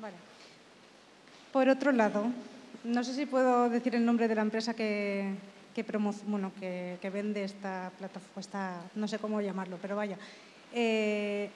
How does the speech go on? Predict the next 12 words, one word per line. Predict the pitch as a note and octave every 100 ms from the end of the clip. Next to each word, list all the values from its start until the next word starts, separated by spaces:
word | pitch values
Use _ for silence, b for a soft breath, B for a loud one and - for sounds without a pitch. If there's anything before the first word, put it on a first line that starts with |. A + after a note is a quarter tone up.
| - -
hay | B3+ A#3+
una | C4+
empresa | C4+ C4+ C#4 C4+
que | C4+
lo | B3 B3
que | - B3 A#3+ A#3 A3+
vende | G#3+ C4 C#4 C#4 B3+ C4+ C#4
es | B3 B3+
la | A#3
creación | A3 G#3 G3 G3 A#3+ B3 A#3+
de | G#3 G3 F#3+ G#3+
enlaces | G#3 A3 C4+ B3+ C#4+ D#4 -